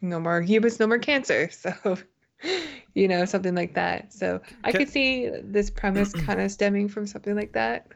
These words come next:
Speaker 2: Can I, can I make you feel a little bit better? 'Cause you're, you're clearly very upset and, like, scared about this. Uh, I think the
Speaker 1: <laughs>
Speaker 2: obvious solution to this is to not let the computer just enact whatever its plan is. Like, have it tell you its <laughs> plan and then give you the key to turn it on. <laughs>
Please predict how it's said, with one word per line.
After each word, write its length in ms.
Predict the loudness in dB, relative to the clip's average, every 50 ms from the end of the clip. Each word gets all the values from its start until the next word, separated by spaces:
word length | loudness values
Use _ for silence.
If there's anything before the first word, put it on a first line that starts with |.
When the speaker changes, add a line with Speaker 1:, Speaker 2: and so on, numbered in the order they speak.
| _ -4
Speaker 2:
Can 120 | -2 -2 -2
I, 120 | -2 -4
can 160 | -4 -4 -2
I 80 | 0 0
make 140 | 0 0 -2
you 100 | -2 -4
feel 200 | -2 0 2 2
a 60 | 4
little 180 | 4 2 2 0
bit 40 | 0
better? 160 | 0 0 0
'Cause 160 | 0 -2 -2 0
you're, 120 | 0 2
you're 220 | 2 2 0 0 -4 -12
clearly 360 | -8 -2 2 2 4 4 4 2
very 420 | 2 0 2 2 4 4 2 2
upset 420 | 0 -2 -2 0 0 0 0 -2
and, 240 | -6 -6 -6 -6 -6
like, 120 | -6 -6 -6
scared 300 | -4 -2 0 -2 0 -2
about 200 | -2 -4 -4 -4
this. 220 | -4 -4 -6 -8 -16 -20 -20 -20 -20 -20 _ _ _ -2
Uh, 140 | 0 0 2 4
I 100 | 4 4
think 200 | 4 2 2 0
the 100 | -2 0
Speaker 1:
<laughs> 40 | 2
Speaker 2:
obvious 400 | 2 2 4 4 4 2 2 2
solution 400 | -2 -2 -2 -4 -4 -4 -6 -6
to 120 | -4 -2
this 260 | -2 0 -2 -2 -4 -4
is 160 | -4 -4 -4 -2
to 100 | -2 0
not 180 | 2 2 2
let 160 | 2 0 0 0
the 60 | -4
computer 440 | -8 -8 -8 -8 -6 -4 -4 -4 -4
just 240 | -4 -6 -10 -8 -6
enact 680 | -6 -4 -2 -2 -2 -4 -6 _ _ -10 -10 -10 -10 -10 -10
whatever 340 | -6 -2 0 0 0 0 -2
its 140 | -4 -6 -8
plan 280 | -6 -4 -2 -2 -2
is. 160 | -2 -4 -2
Like, 140 | -4 -4 -2
have 180 | 0 0 0 0
it 120 | 0 -2
tell 260 | -2 0 2 2 4
you 160 | 2 2 0 -2
its 140 | -2 -4
<laughs> 0 |
plan 600 | -4 -4 -4 0 2 2 2 2 2 2 2 2 0 -4 -12 -20 -10 -4
and 120 | 0 2 4
then 180 | 4 4 2 2
give 220 | 2 2 2 2
you 360 | 2 2 4 4 4 4 2
the 220 | 0 0 -4 -4 -4
key 500 | -4 -2 2 2 4 4 4 2 0 -4 -8
to 80 | -10 -10
turn 240 | -6 -2 -2 0 0
it 80 | 0 -2
on. 300 | -2 -2 -2 -2 -4 -4
<laughs> 60 | -6